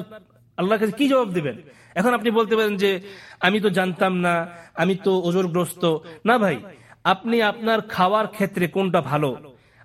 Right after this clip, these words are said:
আপনার অসুখ হলে চিকিৎসার ক্ষেত্রে কোনটা ভালো, আপনার প্রয়োজন অপ্রয়োজন,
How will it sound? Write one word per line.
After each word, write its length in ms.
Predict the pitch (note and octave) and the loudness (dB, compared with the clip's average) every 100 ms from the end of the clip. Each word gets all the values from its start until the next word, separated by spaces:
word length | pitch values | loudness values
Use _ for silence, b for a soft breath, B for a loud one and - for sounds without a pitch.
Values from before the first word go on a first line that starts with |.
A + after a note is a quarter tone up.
| - | -4
আপনার 300 | D#3+ A3+ A#3+ | 0 2 2
অসুখ 340 | A3+ C4 C4 | 2 0 2
হলে 140 | A#3+ G#3 | 2 0
চিকিৎসার 400 | A3 A3 - B3 | -2 -2 0 0
ক্ষেত্রে 280 | B3 - | 0 -2
কোনটা 280 | A3 A3 G#3 | 0 2 2
ভালো, 500 | F3+ F3+ F3+ B2 - B B B B | 2 2 0 -4 -12 B B B B
আপনার 340 | G3 A3+ A#3+ | 0 2 0
প্রয়োজন 440 | G3 G#3+ B3+ B3 A3+ | 0 2 2 2 -2
অপ্রয়োজন, 600 | G#3 A#3+ B3 G#3 G#3 | 0 0 0 0 0